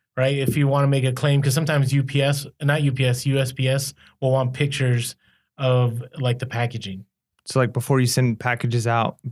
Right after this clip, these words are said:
Speaker 2: take pictures
Speaker 1: Well,
Speaker 2: of them?
Speaker 1: I've done that before. No,
Speaker 2: Like, if
Speaker 1: I
Speaker 2: it's an
Speaker 1: have.
Speaker 2: expensive
Speaker 1: Like,
Speaker 2: item?
Speaker 1: if it's an expensive item or a fragile item, or,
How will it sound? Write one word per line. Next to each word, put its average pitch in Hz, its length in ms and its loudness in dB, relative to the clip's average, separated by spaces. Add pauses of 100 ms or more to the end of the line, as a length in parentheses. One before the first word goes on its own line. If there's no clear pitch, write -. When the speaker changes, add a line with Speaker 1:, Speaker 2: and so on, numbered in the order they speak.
Speaker 2:
take 120 180 -2
pictures 123 360 0
Speaker 1:
Well, 220 80 2
Speaker 2:
of - 40 0
them? 214 120 2
Speaker 1:
I've 247 100 -4
done 262 160 4
that 240 180 0
before. 147 540 0
No, 185 80 0
Speaker 2:
Like, 226 80 2
if 233 40 4
Speaker 1:
I 226 40 2
Speaker 2:
it's 190 80 0
an 160 60 2
Speaker 1:
have. 135 80 2
Speaker 2:
expensive 123 340 -2
Speaker 1:
Like, 107 160 2
Speaker 2:
item? 123 80 4
Speaker 1:
if 127 100 0
it's 160 140 0
an 143 180 2
expensive 180 480 0
item 165 300 2
or 135 80 4
a 127 60 2
fragile 156 400 2
item, 147 360 4
or, 123 220 0